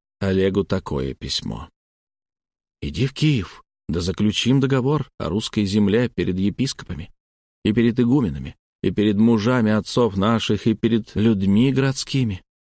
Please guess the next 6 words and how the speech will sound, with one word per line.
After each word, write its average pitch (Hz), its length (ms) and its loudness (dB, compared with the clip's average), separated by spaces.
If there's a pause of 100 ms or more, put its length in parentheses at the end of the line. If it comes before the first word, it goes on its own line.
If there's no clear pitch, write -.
(280)
чтобы 92 340 -2
защитить 98 640 0
русскую 104 440 2
землю 107 340 2
от 101 100 -6
поганых». 107 540 -4